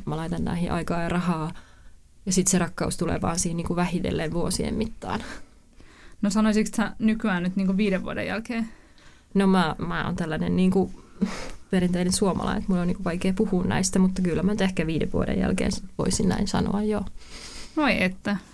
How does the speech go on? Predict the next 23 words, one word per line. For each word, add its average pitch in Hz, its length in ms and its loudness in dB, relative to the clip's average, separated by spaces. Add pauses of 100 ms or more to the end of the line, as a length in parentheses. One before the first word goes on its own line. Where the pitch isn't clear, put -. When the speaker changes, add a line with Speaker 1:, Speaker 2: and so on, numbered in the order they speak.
Speaker 2:
ihanaa. 214 680 0 (1600)
Tota, 208 680 2 (600)
no 214 100 2
sit 262 200 0
on 285 80 6
niinku, 254 240 4 (400)
se - 160 -2
uusperhearki 220 1400 0
ei 202 200 2
pääty 202 520 0 (140)
edes 190 400 0
siihen, 202 320 2
kun 180 80 -2
se 190 80 -2
lapsi 190 260 0
täyttää 185 320 -2
kahdeksantoista 202 760 0
ja 185 100 2
muuttaa 190 340 2
pois 190 220 -2
kotoa. 294 480 2 (640)
Tai 160 160 2
siis 175 200 -2